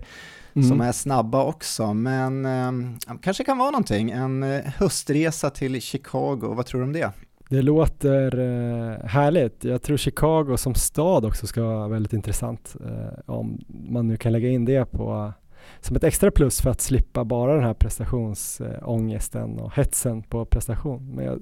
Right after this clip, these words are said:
Speaker 1: jag tror det kan vara ett fint resmål. Sen har jag lite, lite klimatångest, måste jag ju kanske erkänna då. Så att, eh, elflyg, eh, kom gärna fram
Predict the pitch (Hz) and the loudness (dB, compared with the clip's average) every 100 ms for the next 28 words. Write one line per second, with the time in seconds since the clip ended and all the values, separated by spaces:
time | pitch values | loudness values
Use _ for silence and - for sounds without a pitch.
0 | 190 127 - 135 - 135 120 - - 127 | -6 -6 0 -2 0 0 0 -2 0 0
1 | - - 131 120 156 135 - - - - | 0 -2 -2 0 -4 -6 -8 -18 -18 -2
2 | 151 151 147 151 143 165 147 120 - 120 | 4 6 8 6 4 4 4 4 -2 -2
3 | 117 113 113 - 120 120 110 139 131 110 | 0 -2 -4 0 2 2 0 0 0 0
4 | - 120 113 117 110 107 104 - - - | -4 -8 -6 -4 -4 -4 -8 -18 -20 -20
5 | - - 117 117 113 127 120 107 110 - | -14 -6 -2 0 0 0 0 -2 -4 -4
6 | 117 101 - 117 113 - 143 135 120 - | -4 -6 -6 -4 -4 2 4 4 4 4
7 | 165 175 165 - _ - 123 123 120 - | 6 6 4 -2 _ -6 -2 -2 -4 -10
8 | - _ - 127 127 123 131 127 - 123 | -20 _ -6 0 2 2 2 2 0 -2
9 | 120 113 113 | -2 -4 -8